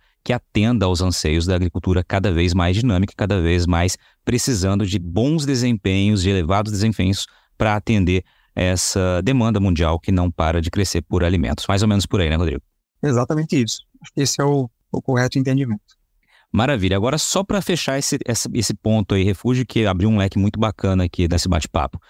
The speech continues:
Speaker 1: Quais são os pontos principais que vocês entendem? Quais são os principais motivos que culminam nesse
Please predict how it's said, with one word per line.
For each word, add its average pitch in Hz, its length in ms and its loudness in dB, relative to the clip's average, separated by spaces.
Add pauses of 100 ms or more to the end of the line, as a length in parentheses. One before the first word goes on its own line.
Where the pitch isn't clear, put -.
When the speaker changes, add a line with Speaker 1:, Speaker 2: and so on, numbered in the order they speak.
(480)
Speaker 1:
Quais 107 240 0
são 156 160 -2
os - 120 -4 (320)
pontos 135 280 -2
principais 131 520 -2
que - 60 -8
vocês 110 320 0
entendem? 98 340 0
Quais 110 160 -2
são - 80 -2
os 120 80 -2
principais 113 300 -2
motivos 123 800 -2 (400)
que 113 440 0 (140)
culminam 190 520 2
nesse 120 720 -2